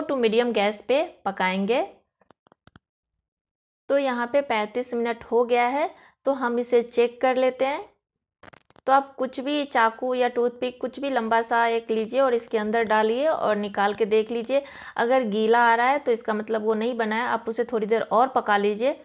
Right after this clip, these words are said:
पर यहाँ पे मेरा केक बन गया है, आप देख सकते हैं पूरा क्लीन निकल रहा है ये कांटा।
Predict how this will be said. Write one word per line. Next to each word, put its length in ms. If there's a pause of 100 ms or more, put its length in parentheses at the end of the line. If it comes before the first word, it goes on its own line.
(360)
पर 100
यहाँ 260
पे 120
मेरा 260
केक 300
बन 240
गया 180
है, 100
आप 80
देख 280
सकते 320
हैं 280
पूरा 260
क्लीन 340
निकल 340
रहा 120
है 160
ये 160
कांटा। 420